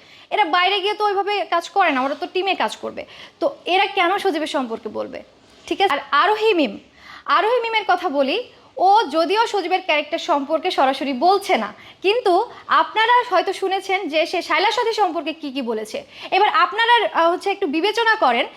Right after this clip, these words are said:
যে শায়লা সাথী সম্পর্কে সে যা যা বলেছে সেগুলো আসলে কোন পর্যায়ে গেলে একটা মেয়ে করতে পারে,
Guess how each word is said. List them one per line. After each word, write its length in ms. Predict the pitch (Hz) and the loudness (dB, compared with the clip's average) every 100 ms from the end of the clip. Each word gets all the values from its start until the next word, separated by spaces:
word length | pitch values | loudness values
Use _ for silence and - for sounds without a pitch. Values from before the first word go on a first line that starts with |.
| - 294 | -18 -6
যে 100 | 320 | -4
শায়লা 280 | 320 294 392 | 0 0 0
সাথী 160 | 453 | 0
সম্পর্কে 360 | 453 453 440 427 | -2 -2 -2 -4
সে 220 | 415 392 | -2 -2
যা 260 | 269 294 285 | 2 2 2
যা 140 | 330 320 | 2 0
বলেছে 560 | 247 339 370 - 208 - - - | 2 2 2 0 -6 -6 -20 -6
সেগুলো 380 | 359 359 415 | -2 0 2
আসলে 480 | 427 330 349 392 427 440 | 2 2 0 0 0 0
কোন 240 | 415 480 480 | 2 2 2
পর্যায়ে 440 | 453 403 403 427 | 0 2 2 0
গেলে 220 | 285 311 | 0 0
একটা 260 | 392 359 311 | 0 0 -2
মেয়ে 220 | 269 330 | 0 0
করতে 340 | - 427 427 | 0 -2 0
পারে, 260 | 339 202 180 | -4 -4 -8